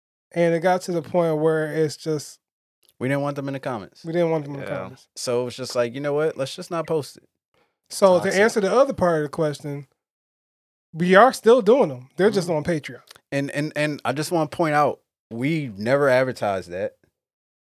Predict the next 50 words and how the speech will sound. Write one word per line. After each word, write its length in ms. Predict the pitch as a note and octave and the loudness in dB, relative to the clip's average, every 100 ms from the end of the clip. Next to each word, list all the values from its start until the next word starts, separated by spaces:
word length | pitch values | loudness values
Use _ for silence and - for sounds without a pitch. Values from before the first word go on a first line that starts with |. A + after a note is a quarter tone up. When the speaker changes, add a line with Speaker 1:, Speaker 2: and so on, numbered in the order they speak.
| - | -2
Speaker 2:
Like, 180 | G#2+ | 0
we 140 | A2 C3+ | 2 0
don't 160 | C#3+ C3 | 0 0
say, 220 | C#3+ C3+ | 0 2
"Go 180 | B2+ B2+ | 0 -2
sign 260 | - C3 | 0 0
up 80 | B2 | 0
for 120 | - | -2
the 60 | A#2+ | -6
Patreon 580 | - B2+ A#2+ C3 B2 A#2 | -4 -6 -4 -4 -2 -2
and 160 | A2 | -6
check 220 | - C3 A#2+ | -2 0 2
out 180 | A#2+ | 0
B 140 | G#2 A#2+ | 0 -8
T 200 | - A#2+ | -4 -2
S 180 | A#2 A2 | -2 -4
reactions," 580 | A2+ A2 A2 - G#2+ | -2 0 -2 -6 -12
and 80 | G#2 | -12
stuff 260 | - A2+ - | -8 -8 -4
like 220 | G#2+ G2 | -4 -2
that. 280 | A2 A2 - _ _ - | -2 -2 -6 _ _ -6
We 140 | C3+ | -4
just 180 | G#3+ G#3+ | -4 0
don't 180 | G3 F#3 | 0 2
talk 220 | G3 G3+ | 0 -2
about 240 | F#2 - | -6 -10
it. 80 | - - | -12 -8
Speaker 1:
Yeah. 240 | D#3 C#3 C3 _ | -8 -8 -12 _
Speaker 2:
You 120 | G#2 B2 | -4 -2
know 60 | |
what 80 | C3+ | -2
I'm 80 | C#3 | -4
saying? 240 | D3+ D3 | -4 -2
We 80 | D3 | -2
see 160 | - G3+ | -4 -6
the 60 | |
comments, 460 | D#3 D#3+ D3+ D3 C#3 | -6 -4 -4 -4 -4
"Hey, 220 | - C3+ C3 | -2 0 0
y'all 120 | B2+ | -2
gonna 160 | C3 | -4
check 220 | C3 B2+ B2+ | -6 -6 -2
out 200 | B2+ A2+ | -2 -2
Jin, 540 | - A#2+ B2+ B2+ B2 | -6 -4 -2 -2 -4
R 260 | - A#2+ B2 | -2 -2 0
M, 260 | A#2+ B2 B2 | -2 -2 -4
and 100 | A2+ | -6
stuff 280 | - A#2 | -6 -4
like 220 | A#2+ A2+ G#2+ | -2 -2 0
that." 280 | A#2+ B2 - _ _ _ | 0 0 -4 _ _ _
Look, 260 | C3 F3 | 0 0